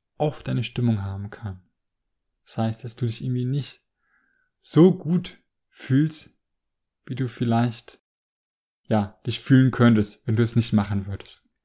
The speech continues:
Für mich war einer der wichtigsten Gründe dagegen, also gegen das Drücken der Snooze-Taste hin zum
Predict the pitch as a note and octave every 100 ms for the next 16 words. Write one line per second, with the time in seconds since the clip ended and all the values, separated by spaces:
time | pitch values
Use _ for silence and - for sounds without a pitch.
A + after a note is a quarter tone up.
0 | _ _ _ - C3 F#3+ C#3 A#2+ A#2+ A#2
1 | A2 G#2+ E3+ - G#2 - G#2+ G#2 G2+ _
2 | _ _ _ _ _ - - C3 A#2+ A#2
3 | A#2 - - A#2+ A2 - C#3 A#2 G2+ A#2
4 | G#2+ A#2 - - C#3 C#3+ B2 A2 - A#2
5 | A#2 A2 - B2 - B2 A#2 A#2+ A2 C3
6 | A#2 B2+ A#2